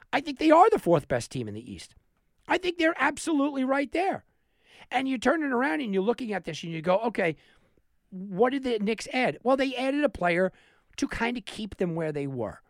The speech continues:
They added a player that'll put excitement back in the Garden. They added a player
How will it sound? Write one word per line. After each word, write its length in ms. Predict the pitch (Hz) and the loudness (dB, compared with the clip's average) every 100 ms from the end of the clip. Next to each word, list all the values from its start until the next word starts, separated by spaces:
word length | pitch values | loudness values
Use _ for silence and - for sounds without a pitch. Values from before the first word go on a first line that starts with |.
| _ - - | _ -14 -10
They 120 | 208 | -2
added 280 | 233 277 277 | 0 2 0
a 80 | |
player 380 | 208 202 185 175 - - | -2 -2 0 -2 -4 -10
that'll 160 | - 185 | -4 -2
put 160 | - 185 | -2 -4
excitement 480 | - 156 147 156 | -4 -4 -4 -6
back 200 | 147 143 | -4 -4
in 80 | 151 | -6
the 60 | 147 | -6
Garden. 400 | 131 139 135 139 - - | -4 -4 -4 -8 -14 -16
They 160 | - 165 | -14 -6
added 260 | 170 196 | -4 -4
a 40 | 196 | -6
player 440 | - 170 156 156 | -4 -4 -2 -4